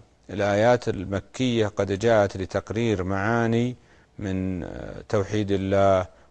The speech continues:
وإثبات المعاد ونحو ذلك، بخلاف الآيات، آه، المكي-، المدنية، فإنها قد جاءت لتقرير الأحكام الشرعية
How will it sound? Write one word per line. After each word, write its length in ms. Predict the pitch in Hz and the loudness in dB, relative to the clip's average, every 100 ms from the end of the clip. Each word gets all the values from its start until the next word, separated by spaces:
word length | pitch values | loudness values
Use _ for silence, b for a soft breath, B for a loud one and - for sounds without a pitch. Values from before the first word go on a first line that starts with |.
| _ | _
وإثبات 840 | 90 92 92 92 - 98 101 95 | -2 0 2 0 -2 0 0 0
المعاد 760 | 98 95 90 95 101 101 98 92 b b _ | -4 -4 -4 -2 0 2 0 -4 b b _
ونحو 560 | 120 113 107 127 104 104 | -2 2 2 0 -2 -2
ذلك، 460 | 95 101 101 98 - b b - | 2 4 4 0 -4 b b -8
بخلاف 520 | 104 107 113 120 110 | -6 -2 2 2 2
الآيات، 600 | 98 87 95 104 104 98 - b b b - | 0 2 2 2 2 -2 -10 b b b -10
آه، 280 | 98 95 90 | -4 -4 -4
المكي-، 760 | 95 92 - - 104 110 - | -4 -6 -8 -8 -4 0 0
المدنية، 760 | 101 101 98 98 104 113 117 120 | 0 0 2 2 2 0 0 0
فإنها 500 | - 104 90 92 92 | 0 -4 -4 -4 -4
قد 260 | - 90 | -4 -4
جاءت 400 | 90 101 92 90 | 0 2 2 0
لتقرير 720 | 87 - 87 87 90 92 92 - b b - | -6 -6 -6 -4 -2 0 -2 -4 b b -6
الأحكام 560 | 92 90 - - 110 101 | -2 -2 -2 0 2 2
الشرعية 720 | - 92 90 107 110 110 | -2 -2 0 2 4 4